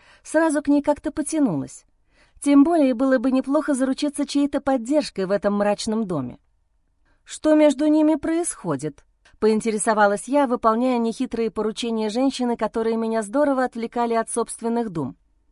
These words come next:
«Сама еще не поняла. Соня — девочка очень спокойная и милая,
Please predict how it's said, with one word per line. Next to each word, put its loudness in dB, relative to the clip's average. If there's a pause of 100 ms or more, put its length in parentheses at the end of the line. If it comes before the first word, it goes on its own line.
(640)
«Сама 6
еще -4
не -4
поняла. -4 (400)
Соня — 0
девочка -4
очень 0
спокойная 0
и 0
милая, -6